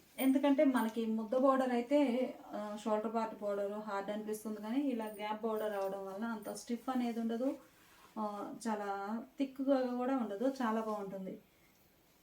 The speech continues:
పళ్ళు పార్ట్ ఇలా. శారీ కాస్ట్ ఆషాఢం ఆడి సేల్‌లో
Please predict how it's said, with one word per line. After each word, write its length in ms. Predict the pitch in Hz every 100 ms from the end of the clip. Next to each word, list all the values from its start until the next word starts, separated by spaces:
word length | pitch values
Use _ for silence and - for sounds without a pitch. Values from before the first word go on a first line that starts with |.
| -
పళ్ళు 220 | 240 226
పార్ట్ 280 | 220 196 196
ఇలా. 200 | 180 180 - - - _ -
శారీ 340 | 254 247 277
కాస్ట్ 400 | 269 233 233 -
ఆషాఢం 580 | - 220 220 226 226 -
ఆడి 300 | - 208 220
సేల్‌లో 440 | 226 226 214 220